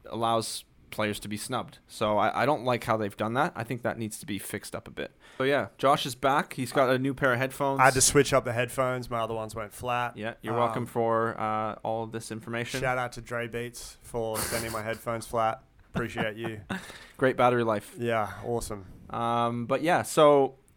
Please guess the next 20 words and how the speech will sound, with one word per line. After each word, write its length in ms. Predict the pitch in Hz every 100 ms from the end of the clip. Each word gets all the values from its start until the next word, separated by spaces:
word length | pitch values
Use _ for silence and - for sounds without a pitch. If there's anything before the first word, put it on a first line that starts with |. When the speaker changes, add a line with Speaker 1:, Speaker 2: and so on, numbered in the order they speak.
| -
Speaker 1:
all 100 | 135
right, 160 | 117 123
we'll 80 | 131
start 280 | - 175 165
with 260 | 156 - _ -
the 120 | 127
ones 240 | 127 139 127
that 80 |
I 120 | 120 117
think 200 | 123 113
are 140 | 104
locks. 540 | 107 120 - - - 123
Speaker 2:
Yep. 120 | 117
Speaker 1:
I, 100 | 107 -
I 40 |
call 200 | 117 127
this 220 | 120 113 107
a 60 |
pen 420 | - - 131 143
pit, 300 | 143 151 -